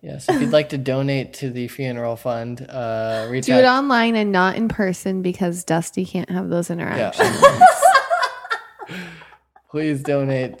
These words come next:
Speaker 1: to us at, uh, hello at internet on tape dot org. We'll see to it that the, uh, mantis rests in peace. Or Twitter at Internet on Tape. If you do wanna leave some feedback in the iTunes store, that'd be great. Otherwise,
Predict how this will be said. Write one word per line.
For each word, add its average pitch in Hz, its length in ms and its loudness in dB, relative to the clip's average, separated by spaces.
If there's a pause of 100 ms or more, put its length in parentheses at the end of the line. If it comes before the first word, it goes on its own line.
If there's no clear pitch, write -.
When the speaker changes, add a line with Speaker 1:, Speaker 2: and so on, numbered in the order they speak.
Speaker 1:
to 131 340 -4
us 127 340 -2
at, 120 440 -6
uh, 113 240 -2
hello 127 340 0
at - 80 -2
internet 113 340 -6
on 107 200 -6
tape 117 240 -10
dot 107 160 -6
org. 110 240 -6
We'll 113 120 -8
see 117 220 -8
to - 200 -12
it 104 180 -12
that 101 320 -14
the, 110 260 -12
uh, 98 200 -10 (160)
mantis 117 640 -14 (360)
rests 127 400 -10
in 127 140 -12
peace. 139 440 -10 (880)
Or 139 220 2
Twitter 123 560 -2
at - 340 -8
Internet 107 420 -6
on 98 160 -8
Tape. 170 420 -8 (880)
If - 100 -14
you 202 80 -6
do 202 100 -4
wanna 196 200 4
leave 175 160 0
some 160 160 -6
feedback 147 480 -2
in 147 40 -6
the 135 60 -6
iTunes 120 320 -8
store, 123 160 -10
that'd 117 140 -10
be 104 80 -12
great. 220 400 -6
Otherwise, 123 580 -6